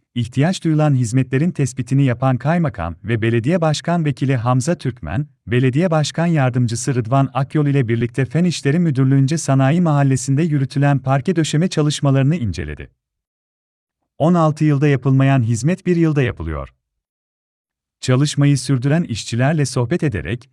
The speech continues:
çalışmalara ilişkin bilgiler alan Başkan Türkmen, mahalle sakinleriyle de sohbet edip, görüş alışverişinde bulundu.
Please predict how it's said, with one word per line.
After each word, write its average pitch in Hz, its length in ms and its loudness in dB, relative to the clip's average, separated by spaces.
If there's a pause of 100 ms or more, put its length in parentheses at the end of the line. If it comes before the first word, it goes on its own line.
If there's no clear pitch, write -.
(120)
çalışmalara 131 640 2
ilişkin 143 500 0
bilgiler 123 360 0
alan 143 300 2
Başkan 131 400 0
Türkmen, 95 520 -6 (160)
mahalle 131 380 2
sakinleriyle 151 720 0
de 160 100 0
sohbet 139 400 -4
edip, - 300 -8 (140)
görüş 139 360 0
alışverişinde 143 680 0
bulundu. 76 440 -8